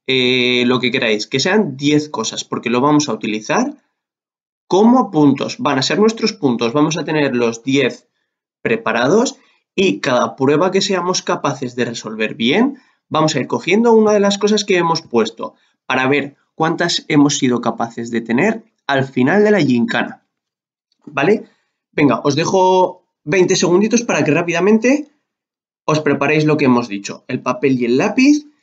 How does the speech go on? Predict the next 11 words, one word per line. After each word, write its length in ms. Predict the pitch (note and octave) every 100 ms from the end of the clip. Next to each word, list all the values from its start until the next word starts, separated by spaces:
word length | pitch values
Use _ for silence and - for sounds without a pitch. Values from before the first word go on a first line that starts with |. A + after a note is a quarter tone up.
| _ _ -
y 120 | C#3
diez 280 | C#3 D#3+ D3+
cosas, 420 | - G#2 - -
¿vale? 200 | A#2 A#2+
Pueden 240 | G3+ B2 B2
ser 120 | A#2+
macarrones, 920 | A#2 A#2 D#3 G3+ G3+ G3+ G3+ G3+ - - _ _
lo 160 | B2+ A#2+
que 60 |
vosotros 420 | A2+ C3 E3 F3+ -
queráis. 500 | A2+ G#2 G2 -